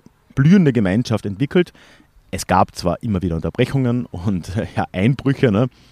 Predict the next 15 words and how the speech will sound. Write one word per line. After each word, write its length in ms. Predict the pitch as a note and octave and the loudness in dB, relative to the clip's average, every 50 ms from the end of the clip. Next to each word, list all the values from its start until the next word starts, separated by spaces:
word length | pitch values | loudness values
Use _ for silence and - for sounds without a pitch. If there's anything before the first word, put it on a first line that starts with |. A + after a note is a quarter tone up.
| _ _ _ | _ _ _
Zum 120 | - E2 | -12 -8
Beispiel 340 | D2 D#2+ D#2+ D#2 - - D#2 | -4 -4 -4 -4 -4 -6 -6
sind, 260 | - - E2 D#2 D2+ | -4 -4 -4 -4 -4
äh, 120 | - - - | -6 -8 -6
die 100 | - B2+ | -4 -2
Mongolen 400 | B2+ G#2+ E2+ D2 C#2+ D2 D2+ C#2 | -2 -2 -2 -4 -6 -6 -6 -6
hier 80 | D2 | -6
mal 140 | D2 D2+ D#2 | -4 -4 -2
durchgezogen, 540 | D#2+ F#2 G#2 - C3 - C#3 D3 D3 D#3 C#3+ - - - - - - - - - - _ - - - - - | 0 0 0 0 0 0 0 0 0 0 -4 -8 -12 -18 -18 -18 -20 -20 -20 -20 -20 _ -20 -20 -20 -16 -12
was 200 | - - - - | -12 -12 -12 -10
immer 240 | - F#2 E2 - - | -10 -8 -8 -8 -10
ein 220 | - - - C2 D2 | -14 -16 -14 -10 -8
wenig 240 | D#2 C2 B1 - | -8 -8 -8 -10
problematisch 560 | - - D2+ E2+ F2 G2+ A#2+ D#3 - F3 - D3 | -12 -10 -8 -4 0 2 2 2 2 2 2 2
war. 160 | E3+ F3 | 2 0